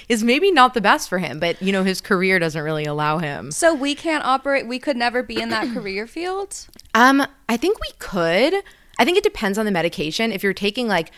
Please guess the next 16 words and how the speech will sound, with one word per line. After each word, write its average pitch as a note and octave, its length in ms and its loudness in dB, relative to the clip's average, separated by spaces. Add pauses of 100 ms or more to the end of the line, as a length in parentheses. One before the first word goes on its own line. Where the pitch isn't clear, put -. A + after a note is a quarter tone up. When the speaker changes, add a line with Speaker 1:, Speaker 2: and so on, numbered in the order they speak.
(160)
Speaker 1:
certain, F3+ 800 -2 (420)
um, F3 340 4
like, F3+ 220 -4
more F3 140 -2
sedating E3 500 -2
medications, G#3 560 0
I A3 80 2
don't G3 160 0
Speaker 2:
Right. G#3 100 -2
Speaker 1:
think G3+ 160 0
you G#3+ 60 -6
can G#3+ 180 -2
operate F#3 360 2
heavy G3 200 -2
Speaker 2:
'Cause G3+ 60 0
Speaker 1:
machinery. G3+ 440 0